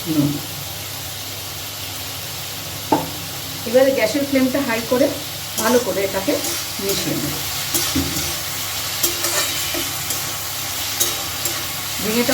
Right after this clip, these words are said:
অনেকটাই নরম হয়ে গেছে, এবারে আরেকটু কিছুক্ষণের জন্য আমি এটাকে ঢাকা দিয়ে দেব।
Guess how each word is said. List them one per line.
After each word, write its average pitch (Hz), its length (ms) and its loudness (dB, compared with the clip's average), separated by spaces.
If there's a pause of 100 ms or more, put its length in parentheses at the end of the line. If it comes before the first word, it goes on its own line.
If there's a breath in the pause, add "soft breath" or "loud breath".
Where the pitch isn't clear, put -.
অনেকটাই 262 440 8
নরম 269 280 6
হয়ে - 180 2
গেছে, 190 200 4 (840)
এবারে 220 200 4 (180)
আরেকটু 269 340 6 (360)
কিছুক্ষণের 247 540 2
জন্য 202 180 -2 (100)
আমি 190 180 0
এটাকে - 240 2 (440)
ঢাকা 160 240 2
দিয়ে 143 180 0
দেব। - 100 -4